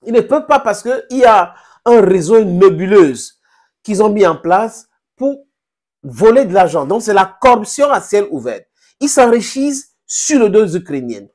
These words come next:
La population diminue tous les jours de quarante-deux millions au début des opérations militaires ou la guerre en Ukraine à dix-huit millions aujourd'hui. C'est un drame.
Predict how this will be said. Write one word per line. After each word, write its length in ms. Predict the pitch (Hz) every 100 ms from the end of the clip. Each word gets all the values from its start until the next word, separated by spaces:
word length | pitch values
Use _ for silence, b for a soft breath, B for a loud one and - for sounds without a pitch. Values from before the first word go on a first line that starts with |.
| _ _
La 160 | - 196
population 560 | 233 220 233 214 262 233
diminue 500 | 190 214 220 240 -
tous 140 | 277
les 140 | 214
jours 220 | 156 208 208
de 80 |
quarante-deux 760 | 202 202 214 196 185 196 175 262
millions 380 | 262 202 208 196
au 100 | 202
début 540 | 160 165 156 180 139 _ _ -
des 140 | 147
opérations 500 | 170 165 175 170 202
militaires 380 | 185 156 180 170
ou 60 | 156
la 140 | 139
guerre 480 | 127 214 220 151 117
en 140 | 143 135
Ukraine 460 | 135 - 175 196 202 b b b
à 120 | 147
dix-huit 420 | 127 170 - 226
millions 380 | 185 165 190 202
aujourd'hui. 680 | 175 139 143 135 190 214 - _ _
C'est 400 | - - 185 180
un 160 | 185 214
drame. 520 | 170 156 160 117 95